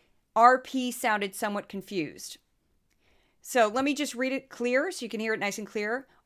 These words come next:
"R P stated that there's a male in the home and that he's going to wait for his wife, or that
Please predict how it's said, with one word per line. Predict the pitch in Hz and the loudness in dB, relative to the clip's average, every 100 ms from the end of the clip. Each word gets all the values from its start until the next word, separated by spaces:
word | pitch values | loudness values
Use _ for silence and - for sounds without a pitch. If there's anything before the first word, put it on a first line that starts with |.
| _ | _
"R | 240 294 | 4 6
P | 320 - 285 | 4 0 -2
stated | 277 - 214 190 190 220 - _ _ - | -2 0 2 2 -2 -6 -14 _ _ -14
that | 208 | -2
there's | 233 226 226 - | 2 2 2 -2
a | 208 | -6
male | 214 208 226 277 294 | -4 -2 0 2 0
in | - 240 | -2 -2
the | 247 | -2
home | 240 262 202 120 - _ _ _ _ | -2 -2 -2 -4 -10 _ _ _ _
and | 202 220 | -6 0
that | 214 | -2
he's | 196 208 | -2 -8
going | - 233 254 | -4 -2 0
to | 233 | -2
wait | 196 196 190 | 0 -2 -2
for | 196 | -8
his | 196 185 | -8 -4
wife, | 185 175 - - - _ _ _ _ - | 2 2 0 -8 -20 _ _ _ _ 0
or | 262 311 | 2 4
that | 220 185 | 6 6